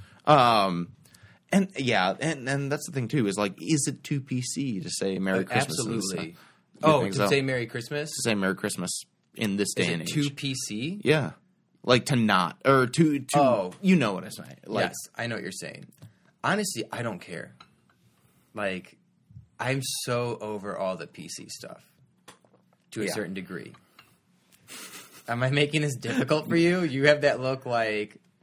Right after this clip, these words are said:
Speaker 2: like you're not happy with my response. <laughs>
Speaker 1: No. Uh, you, you have me thinking a lot 'cause I was, dude,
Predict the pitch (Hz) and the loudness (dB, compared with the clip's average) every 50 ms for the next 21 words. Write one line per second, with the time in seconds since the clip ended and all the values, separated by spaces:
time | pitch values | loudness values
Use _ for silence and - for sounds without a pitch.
0 | 107 98 - _ - 120 120 113 113 110 110 107 - - - - _ _ _ - | -20 -20 -20 _ -6 -2 0 0 2 2 0 -2 -4 -8 -18 -20 _ _ _ -10
1 | 120 117 120 123 123 117 110 110 107 107 101 101 107 107 98 104 101 98 87 90 | -6 -4 -2 0 0 0 0 -2 -2 -4 -4 -6 -6 -8 -6 -6 -8 -8 -8 -8
2 | - - - - 101 - - 131 127 123 - - - - 120 113 131 185 254 320 | -12 -12 -12 -10 -10 -8 -8 -8 -8 -8 -10 -8 -6 -4 -2 0 2 2 2 4
3 | 294 208 - 117 95 - - - - - _ - - - 110 113 - 135 135 131 | 4 4 4 4 2 0 -2 -4 -6 -8 _ -14 -4 -2 -2 -2 -2 -2 0 0
4 | 127 127 127 - - 135 131 135 131 127 123 131 135 156 160 143 143 151 135 127 | 0 0 -2 -4 -4 0 0 2 2 2 2 4 6 6 6 6 4 0 0 0
5 | - 165 175 185 147 120 110 104 104 104 101 104 104 104 - - - 117 107 107 | 0 -2 -2 -2 -2 -2 -2 0 2 2 4 4 2 0 -2 0 2 4 4 6
6 | 107 104 104 - - - _ _ - - _ _ _ _ _ _ _ _ - 131 | 4 2 0 -2 -6 -10 _ _ -20 -20 _ _ _ _ _ _ _ _ 4 6
7 | 143 175 190 180 170 170 165 156 143 131 - - - _ _ _ _ _ _ - | 8 8 8 8 8 6 6 6 4 -2 -6 -12 -20 _ _ _ _ _ _ -20
8 | - - - - - - - _ _ _ _ _ - 104 87 73 - - | -20 -20 -20 -20 -20 -20 -20 _ _ _ _ _ -2 -2 0 0 -2 -4